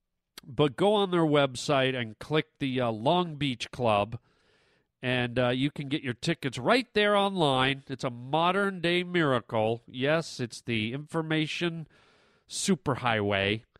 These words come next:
And, uh, you can come check me out, uh, doing my shows. And, um, don't forget, if you haven't got my new book yet, The Things You Don't Know You Don't Know,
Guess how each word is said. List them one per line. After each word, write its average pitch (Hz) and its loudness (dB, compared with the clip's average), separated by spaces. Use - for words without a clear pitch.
And, 120 0
uh, 117 2
you 127 -4
can 135 -10
come 143 -2
check - -2
me 135 2
out, 131 4
uh, 117 2
doing 123 -2
my 120 0
shows. 170 2
And, 131 -2
um, 131 0
don't 202 0
forget, 214 0
if - -8
you 135 2
haven't 214 -2
got 180 2
my 135 0
new 151 0
book 160 2
yet, 127 0
The 120 -2
Things 156 -4
You 127 -2
Don't 143 0
Know 147 4
You 127 -2
Don't 123 -6
Know, 131 2